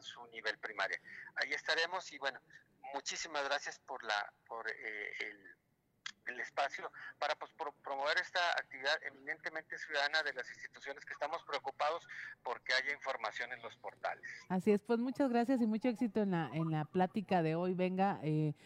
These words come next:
Speaker 2: conozca al consejero presidente del icai, va a tener muchos buenos tips para la protección de los datos personales de niños y niñas de, eh, educación primaria. Muchas gracias.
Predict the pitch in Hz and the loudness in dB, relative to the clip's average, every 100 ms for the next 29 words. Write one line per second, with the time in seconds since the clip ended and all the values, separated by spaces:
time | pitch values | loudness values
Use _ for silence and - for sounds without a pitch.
0 | - - 165 175 196 - 220 196 151 160 | -20 -4 0 2 2 4 4 4 4 4
1 | 156 165 160 175 196 190 180 185 175 196 | 4 2 0 2 2 2 2 2 4 4
2 | 180 160 196 196 180 180 180 180 208 247 | 4 4 2 4 2 2 2 2 0 -2
3 | - 202 160 175 175 180 - 190 - _ | -2 -2 0 0 0 -2 -2 -4 -4 _
4 | 185 175 175 165 170 165 - 165 165 160 | 2 4 4 0 -2 -4 -4 -2 0 0
5 | 147 147 - 156 147 143 151 151 160 165 | 0 -2 -4 -8 -6 -4 -2 0 0 -2
6 | - - - - 160 165 - 160 175 185 | -8 -20 -16 -2 0 0 -2 0 2 2
7 | 180 160 156 160 165 156 143 160 165 - | 0 -2 0 2 0 -2 0 0 0 0
8 | 143 139 135 - 139 170 160 156 156 151 | 2 2 0 -4 -6 -2 -2 0 2 4
9 | 165 190 233 262 202 202 - 175 147 | 4 4 4 4 6 6 6 6 4